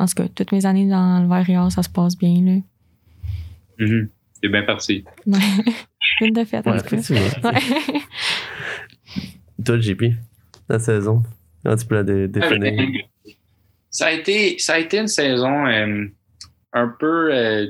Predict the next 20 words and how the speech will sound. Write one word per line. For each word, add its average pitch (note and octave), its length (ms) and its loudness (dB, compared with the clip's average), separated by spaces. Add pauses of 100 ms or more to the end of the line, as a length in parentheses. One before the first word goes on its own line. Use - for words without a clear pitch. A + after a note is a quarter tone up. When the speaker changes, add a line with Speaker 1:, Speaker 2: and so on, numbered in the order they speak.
Speaker 2:
sans, - 300 -2
sans E3 180 0
mentir, C3 440 0
là, B2+ 100 0
euh, G#2 540 0
un A#2 100 -2
peu D#3+ 180 -2
en C3+ 120 2
dessous B2 180 -6
de C3 120 0
qu'est-ce A#2+ 240 -4
que, A2 560 -2 (520)
qu'est-ce B2 160 -2
que C3 100 0
je A#2 80 0
m'étais A2+ 220 0
fixé, A#2+ 340 -2
mettons, A2+ 280 -2
comme G#2+ 180 0
objectif. G2+ 520 -2